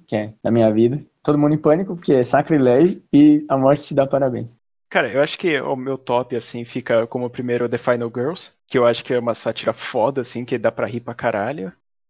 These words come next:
Speaker 2: e vai se divertir nesse, no gênero do terror. O segundo, eu acho que é A Babá, que eu ri muito no filme, então, do Final Girls não tem nada, não tem nenhum lugar pra assistir,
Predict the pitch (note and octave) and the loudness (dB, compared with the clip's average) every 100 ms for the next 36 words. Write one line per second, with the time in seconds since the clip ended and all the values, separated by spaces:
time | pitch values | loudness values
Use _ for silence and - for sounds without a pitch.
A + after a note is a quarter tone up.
0 | _ B2 A2+ G#2 A#2+ A#2+ G#2+ G2+ A#2+ A2 | _ -2 -2 -2 -10 -4 -4 -4 -8 -8
1 | - _ _ _ B2 A#2 A2+ A2+ A#2+ G#2 | -12 _ _ _ -8 -6 -6 -6 -6 -4
2 | G#2+ D3+ - _ - - F3 E3+ E3 D#3 | -4 -6 -8 _ -10 -4 -2 -2 -4 -4
3 | - D3 C3 C3 B2+ B2 F#3 _ _ D3+ | -2 0 2 0 0 -4 -4 _ _ 0
4 | A#2 B2 A#2 - _ _ _ D#3 C#3 D3 | 0 -2 -6 -6 _ _ _ -10 -6 -6
5 | F#3+ - D#4 _ B2+ - C3+ C#3 C#3+ - | -8 -12 -20 _ -14 -6 -4 -4 -6 -2
6 | A#2+ A2+ A2 _ C#3 - E3 D#3+ D#3+ E3 | -2 -2 -6 _ -6 -2 -2 -2 -4 -4
7 | D#3+ C#3 C3+ C#3+ A#2 A#2+ B2+ B2+ C3+ B2 | -6 -2 -2 -2 -4 -4 -4 -4 -2 -2
8 | B2 B2+ - A#2 - B2 F3 | -2 -6 -8 -10 -8 -10 -12